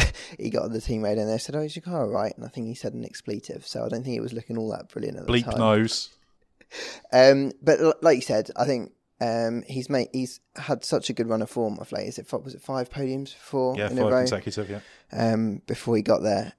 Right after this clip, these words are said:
Speaker 1: Uh, and I think the important thing is for him is that he seems to be taking advantage of the fact that Max isn't doing so well. So he's really putting himself in that position, making sure he's taking all of those opportunities.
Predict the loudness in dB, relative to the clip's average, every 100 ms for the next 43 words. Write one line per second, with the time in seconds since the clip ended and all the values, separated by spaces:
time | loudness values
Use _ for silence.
0 | -6 -6 -6 -8 -6 -4 -2 -2 0 0
1 | 0 0 0 0 0 -4 -8 -8 -4 0
2 | 0 -2 -4 -4 -2 -2 -4 -2 0 0
3 | -2 -4 -2 -2 -4 -4 -2 0 0 -2
4 | -6 -6 -4 -4 -2 -4 -4 -10 -8 -8
5 | -8 -8 -8 -6 -4 -6 -8 -8 -4 -4
6 | -4 -6 -6 -6 -6 -6 -6 -8 -10 -10
7 | -8 -8 -6 -6 -6 -10 -10 -8 -8 -8
8 | -10 -8 -10 -6 -6 -6 -8 -12 -10 -10
9 | -8 -12 -14